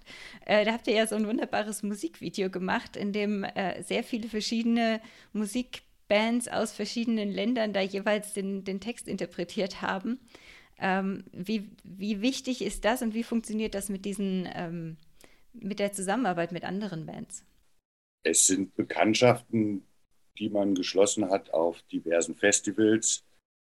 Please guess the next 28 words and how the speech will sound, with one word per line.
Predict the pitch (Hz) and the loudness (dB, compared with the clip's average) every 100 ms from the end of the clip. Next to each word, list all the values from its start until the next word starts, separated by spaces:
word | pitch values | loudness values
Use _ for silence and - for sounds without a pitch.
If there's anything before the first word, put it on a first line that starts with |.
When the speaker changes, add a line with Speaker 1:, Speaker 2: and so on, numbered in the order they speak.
| _ _ _ _ _ 78 - _ _ _ _ | _ _ _ _ _ -20 -20 _ _ _ _
Speaker 2:
Ja, | 73 | -8
da | - | -4
lernt | 76 85 | 0 0
man | 82 80 | 0 0
immer | 90 | 0
neue | 87 87 87 | 2 4 4
Leute | 90 90 87 | 4 2 0
kennen. | - 101 113 110 | 0 2 4 2
Aus | - | 0
den | 95 95 | -2 -2
unterschiedlichsten, | 101 90 - 101 90 - 92 82 - - | -2 -2 0 0 0 -2 -2 -4 -8 -8
äh, | 78 78 | -4 0
Ländern | 87 98 95 95 | 2 2 2 0
kommen | - 98 95 | 2 2 2
die | 90 82 _ _ _ _ - | -2 -4 _ _ _ _ -6
Kapellen | 92 - 98 107 | -4 2 4 6
da | 90 | 4
angereist | 92 110 92 85 110 - | 4 0 4 6 6 4
und | 110 | 4
da | 110 | 6
entstehen, | 95 104 - 101 104 98 - _ _ _ _ _ _ _ - | 6 2 2 4 4 0 -6 _ _ _ _ _ _ _ 2
ich | - | 4
sag | 98 | 6
mal, | 101 87 | 4 6
Freundschaften. | 104 104 - 78 - - _ _ _ _ _ _ _ _ - | 6 6 6 2 0 -20 _ _ _ _ _ _ _ _ 2
Und, | 95 98 98 - 90 | 6 6 4 0 2
äh, | 98 98 - | 2 2 2
Musik | 113 107 - 143 170 - | 4 2 2 0 -2 -8